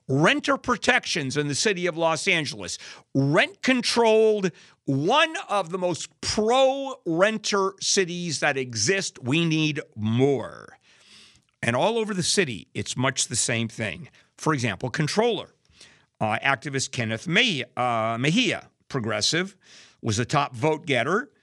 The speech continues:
He's going against, uh, City Councilman Paul Koretz in a runoff in November. For city attorney, you've got Faisal Gill, civil rights lawyer.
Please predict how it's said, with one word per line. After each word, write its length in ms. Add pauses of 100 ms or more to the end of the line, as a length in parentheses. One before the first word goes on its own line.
(240)
He's 200
going 280
against, 500
uh, 260
City 240
Councilman 460
Paul 300
Koretz 840
in 140
a 60
runoff 480
in 100
November. 680 (540)
For 140
city 340
attorney, 680 (320)
you've 200
got 200
Faisal 640
Gill, 400
civil 380
rights 340
lawyer. 460